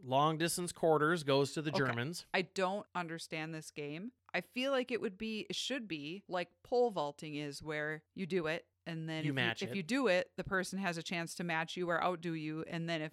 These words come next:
Speaker 2: they outdo you, you get a chance to match
Speaker 1: Right.
Speaker 2: them. So I feel like Barry should have gotten a toss at it
Speaker 1: Right.
Speaker 2: before they just autom-, 'cause he just did it. The other guy goes further, he makes it, and that's it.
Speaker 1: Yeah, 'cause going se-, going first is a,
Speaker 2: It
Speaker 1: is a
Speaker 2: Yeah, then you might as well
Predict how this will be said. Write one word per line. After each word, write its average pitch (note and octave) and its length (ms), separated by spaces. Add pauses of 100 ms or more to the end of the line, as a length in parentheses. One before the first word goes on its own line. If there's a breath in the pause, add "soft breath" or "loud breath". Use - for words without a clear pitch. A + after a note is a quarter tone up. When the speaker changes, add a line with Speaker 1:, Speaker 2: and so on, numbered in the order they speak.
Speaker 2:
they G3 260
outdo F3+ 340
you, F#3+ 160
you F#3 220
get F#3+ 100
a D3+ 60
chance E3+ 340
to - 80
match B2+ 240
Speaker 1:
Right. A2 80
Speaker 2:
them. F3 220
So F3+ 120
I F3 80
feel C#4+ 280
like C4+ 200
Barry G#3 460
should F#3+ 260
have F#3 140
gotten F3 320
a E3+ 60
toss A#3 440
at D#3 200
it - 160 (200 loud breath)
Speaker 1:
Right. - 80
Speaker 2:
before F#3 320
they E3+ 80
just E3 240
autom-, E3 300
'cause G#3 160
he C4 140
just A3+ 200
did F#3 180
it. F3 180 (140)
The G3 100
other G#3+ 120
guy F#3+ 240
goes F3+ 480
further, F3+ 480
he A3+ 160
makes F3+ 300
it, E3+ 140
and D#3+ 120
that's E3 220
it. F3+ 140
Speaker 1:
Yeah, A#2+ 60 (160)
'cause D#3+ 180
going D#3 280
se-, - 280
going C#3+ 240
first D3 340
is A#2+ 140
a, A#2+ 80
Speaker 2:
It A2+ 200
Speaker 1:
is B2 180
a A#2+ 40
Speaker 2:
Yeah, A3+ 180
then A3 160
you A3+ 100
might G#3+ 160
as F#3+ 120
well E3+ 100